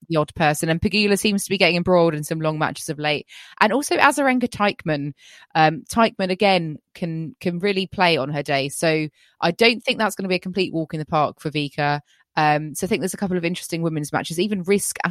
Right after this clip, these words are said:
Ostapenko, I think, uh, Risk has been in pretty decent form of late as well. So, um, plenty to get excited about. And obviously we'll be back in two days to round up everything from the next two days as well.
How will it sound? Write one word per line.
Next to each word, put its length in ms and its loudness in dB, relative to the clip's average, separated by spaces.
Ostapenko, 840 -2
I 60 -8
think, 420 -4
uh, 180 -2
Risk 260 -4
has 100 -6
been 180 0
in 200 -4
pretty 140 -2
decent 340 -4
form 260 -2
of 140 -8
late 320 -2
as 140 -10
well. 240 2
So, 280 4
um, 340 4
plenty 280 6
to 80 -8
get 140 6
excited 400 4
about. 340 6
And 320 4
obviously 240 2
we'll 140 2
be 80 -4
back 260 2
in 80 -2
two 160 0
days 360 4
to 160 0
round 260 2
up 180 2
everything 400 -2
from 200 -2
the 80 0
next 420 -4
two 180 -2
days 380 0
as 120 -8
well. 400 4